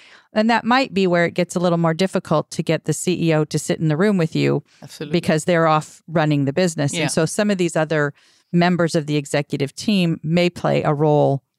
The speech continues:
Speaker 1: in advance. So talk a little bit about preparing and the conversations we should be having about that prior to the need for a cri-, you know, implementing.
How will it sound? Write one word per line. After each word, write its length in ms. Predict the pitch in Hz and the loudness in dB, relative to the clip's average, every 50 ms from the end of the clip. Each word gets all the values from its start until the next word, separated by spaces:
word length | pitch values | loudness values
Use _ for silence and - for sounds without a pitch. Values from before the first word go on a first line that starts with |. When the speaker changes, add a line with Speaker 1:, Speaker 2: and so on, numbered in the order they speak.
| _ - | _ -2
Speaker 1:
in 160 | 175 175 160 | 0 0 0
advance. 480 | 147 135 - 151 147 143 - - 165 - | 0 0 0 0 -2 -2 -2 -4 -6 -4
So 120 | - 175 | -2 -2
talk 360 | 165 - - 226 254 - - | -2 -2 0 0 0 0 0
a 20 | 320 | 0
little 240 | 294 240 208 208 190 | 0 0 0 0 0
bit 180 | - 175 165 | 0 0 -2
about 340 | 170 160 - 165 156 - - | 0 0 0 0 0 0 -2
preparing 840 | - 165 151 - - - 175 170 175 170 165 151 143 139 139 143 - _ _ _ _ _ _ _ _ - | -4 -6 -4 -4 -4 -2 0 2 2 2 2 2 2 2 0 0 -4 _ _ _ _ _ _ _ _ -2
and 100 | 160 160 | -2 -2
the 60 | 160 | -2
conversations 920 | - - 185 175 175 170 170 160 - - 160 160 160 - 175 160 160 - - | 0 0 0 2 2 2 0 0 0 0 0 0 0 0 0 -2 -2 -2 0
we 140 | 165 156 | -2 -2
should 220 | 151 - - 156 151 | -2 0 -2 -4 -2
be 100 | 151 147 | -2 -4
having 560 | 139 147 139 147 151 147 151 147 143 147 143 _ _ _ _ _ _ - - | -2 -2 -2 -2 0 0 0 0 0 0 -2 _ _ _ _ _ _ -4 -4
about 480 | 151 139 - 147 147 160 180 - _ | -4 -2 0 0 2 2 0 0 _
that 300 | - 139 123 127 - - _ - | -2 0 0 0 -2 -4 _ -10
prior 400 | - - - 165 165 170 156 147 | -6 -2 0 2 2 2 0 0
to 360 | - - - 139 135 143 143 - _ _ - | -2 -2 -2 -2 0 -2 -4 -8 _ _ -4
the 80 | - 147 | -2 0
need 280 | 139 143 143 139 127 - | 0 2 2 0 0 -2
for 200 | - - - - | -6 -8 -6 -6
a 60 | - | -6
cri-, 260 | - - - - - - | -6 -6 -8 -6 -4 -2
you 80 | 165 | 0
know, 140 | 147 135 - - | 0 0 -2 -2
implementing. 640 | - 175 170 - 156 135 135 131 131 123 - 143 139 | -2 -2 -2 0 -2 -2 -2 -2 -4 -4 -6 -8 -10